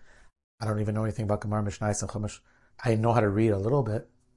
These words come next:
Principal says to him, "It's not really a possibility for you to come to this yeshiva. If you do, Aleph Beis we learn in kindergarten. A twelve-year-old boy in kindergarten, that doesn't make sense."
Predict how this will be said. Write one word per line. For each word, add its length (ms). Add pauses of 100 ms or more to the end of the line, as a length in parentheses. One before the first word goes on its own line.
(480)
Principal 320
says 240
to 80
him, 200
"It's 140
not 160
really 80
a 60
possibility 520
for 120
you 100
to 180
come 200
to 100
this 220
yeshiva. 460 (520)
If 220
you 120
do, 380 (560)
Aleph 260
Beis 220
we 80
learn 380
in 100
kindergarten. 640 (600)
A 60
twelve-year-old 440
boy 140
in 80
kindergarten, 500
that 160
doesn't 240
make 160
sense." 540